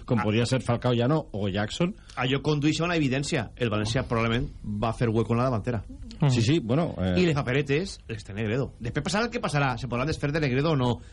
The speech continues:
Speaker 2: A la fi Negredo entrarà i convencerà a la gent que ara mateix en el club té dubtes sobre ells, entre altres Nuno. Eh, però a hores d'ara, lo, la, la seqüència lògica de pensaments, i que ningú veja que això és una campanya contra Negredo. A mi Negredo m'encanta com a futbolista,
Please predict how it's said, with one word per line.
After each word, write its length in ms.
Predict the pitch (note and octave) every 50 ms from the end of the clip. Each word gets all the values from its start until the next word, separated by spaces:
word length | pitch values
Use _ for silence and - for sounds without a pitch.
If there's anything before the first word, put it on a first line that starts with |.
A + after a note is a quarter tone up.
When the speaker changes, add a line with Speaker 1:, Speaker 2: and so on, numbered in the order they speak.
| - -
Speaker 2:
A 100 | - B2+
la 120 | B2+ A#2+ G#2+
fi 200 | - D3 D3+ D#3+
Negredo 600 | D#3+ D#3 D3+ D#3 D#3 D#3+ F3+ F#3 F#3+ F#3+ F#3+ E3+
entrarà 480 | E3 D3 C#3+ C#3 C3 B2 B2+ C#3+ E3 F#3
i 60 | F#3
convencerà 560 | F3+ D3 C3+ C3 C3 B2 - B2+ B2 C#3 D#3 E3+ F3+ F3+ - - - - -
a 100 | - B2
la 140 | B2+ B2+ B2
gent 160 | A2+ C#3 D3 C#3+
que 60 | D3+
ara 60 | D3 C#3+
mateix 220 | C#3 C3+ C3+ C#3
en 60 | C#3+
el 60 | C3 -
club 140 | D3+ D#3
té 120 | D#3 D3+ C#3
dubtes 280 | D3 D3 D3 F#3+ F3
sobre 240 | - E3 D3+ C#3 C#3+
ells, 160 | C#3+ C3 - - - -
entre 200 | B2+ A#2 G#2 G#2+
altres 240 | G2+ F#2+ C3 - C3
Nuno. 240 | C3+ B2 A2 - - - - - - -
Eh, 60 | - - - - - - - -
però 200 | C3+ B2 G#2 G#2
a 20 |
hores 120 | A#2+ C3
d'ara, 380 | C3+ D3+ C#3+ C#3 C#3 E3 A#3 C#4 - - - - B2+
lo, 140 | A#2+ A#2+ A#2+ - -
la, 140 | B2 B2 B2+ -
la 160 | C#3 C3 C3 B2
seqüència 540 | - C#3+ C3 - D#3 E3+ F#3 E3+ - F#3+ E3+
lògica 420 | E3 F3 F3 D3+ C#3+ D#3 D3+ D#3
de 120 | C#3+ C#3+ C#3
pensaments, 640 | - C#3 C3+ B2+ - C3+ B2+ C#3 D#3 E3+ F#3+ E3+ - - - - - - - -
i 80 | - A#2+
que 100 | - A2+
ningú 240 | G#2 G2+ G2+ A2 C3 - -
veja 320 | A#2+ A#2+ A2+ F3 E3 E3+
que 80 | D#3 C#3+ C3
això 80 | B2
és 20 | B2
una 140 | B2 B2 A2+
campanya 380 | A#2+ A#2 A2 A#2+ A#2 A2+ A2 A2
contra 240 | G#2 G#2 G2+ A2 G#2+
Negredo. 300 | G2+ G2+ A#2+ E3+ - F2+ A2
A 80 | F#2+ G2
mi 100 | G#2+ A2+
Negredo 240 | B2 B2+ C3 D3+ E3
m'encanta 560 | D#3+ C#3+ C3+ B2 C3+ C3+ C#3 C#3 B2+ B2 A2
com 80 | A2
a 60 | G#2+ G#2
futbolista, 460 | A2 G#2 A2+ D3+ F#3+ F#3 - A2+ G2